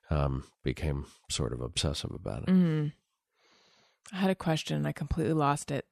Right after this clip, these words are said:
Speaker 2: So I'm gonna make note of this time code, and Jeff can cut out me sounding
Speaker 1: <laughs> Okay.
Speaker 2: <laughs> like an idiot 'cause it was right on the tip of my tongue. What was my question? Um,
Speaker 1: Was it about maturity? Was it about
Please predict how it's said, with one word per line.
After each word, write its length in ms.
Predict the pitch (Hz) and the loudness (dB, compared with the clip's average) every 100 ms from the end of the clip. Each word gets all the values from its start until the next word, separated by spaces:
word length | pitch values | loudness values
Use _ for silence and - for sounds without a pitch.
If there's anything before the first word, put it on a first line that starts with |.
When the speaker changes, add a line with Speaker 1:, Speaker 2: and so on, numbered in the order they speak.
| _ - | _ -12
Speaker 2:
So 500 | - 160 139 135 - - | -6 -2 -2 -2 -6 -10
I'm 80 | |
gonna 160 | 147 143 | -8 -6
make 260 | 147 151 151 | -6 -6 -2
note 220 | 143 147 | 0 0
of 160 | 131 - - | -4 -8 -4
this 200 | 147 - | -4 -2
time 300 | 160 143 156 | -2 0 -2
code, 260 | 156 135 | -2 -2
and 180 | 139 139 | -2 -4
Jeff 260 | - 139 135 | -2 -2 -2
can 240 | - 131 - - | -8 -8 -8 -8
cut 200 | - 139 | -4 -2
out 300 | 131 - - | 0 -2 -2
me 200 | 139 135 | -4 -4
sounding 580 | - 131 131 131 131 - | -4 -4 -2 -2 -4 -8
Speaker 1:
<laughs> 120 | - 180 | 2 6
Okay. 380 | 131 - - - | 6 4 0 -2
Speaker 2:
<laughs> 300 | - 180 202 | 2 6 10
like 220 | 190 180 175 | 12 10 8
an 80 | |
idiot 480 | 139 151 151 131 - _ _ - | 4 4 6 4 2 _ _ -8
'cause 180 | 160 | -2
it 60 | 147 | -2
was 100 | - | -2
right 220 | 143 139 | -2 -2
on 60 | 143 | -2
the 40 | |
tip 200 | 143 147 | -4 -4
of 40 | 147 | -2
my 80 | 143 | -2
tongue. 360 | - 131 107 110 _ _ _ - - - | -4 -4 -4 -6 _ _ _ -20 -20 -12
What 360 | 67 64 60 - | -4 -2 -2 -2
was 280 | 64 - - | -2 -2 -2
my 160 | - 110 | -4 -4
question? 920 | - 113 104 - - 67 52 50 50 50 _ _ _ _ _ - | -2 -2 -2 -6 -6 -4 -4 -6 -10 -20 _ _ _ _ _ -12
Um, 580 | 160 151 151 147 156 160 - | -10 -8 -6 -6 -8 -10 -10
Speaker 1:
Was 80 | |
it 80 | - | -10
about 220 | 69 64 50 | -8 -10 -12
maturity? 640 | - - 98 101 110 113 | -10 -4 0 0 0 0
Was 180 | 101 76 | -2 -4
it 100 | - | -8
about 520 | - 65 65 - - | -8 -8 -8 -12 -16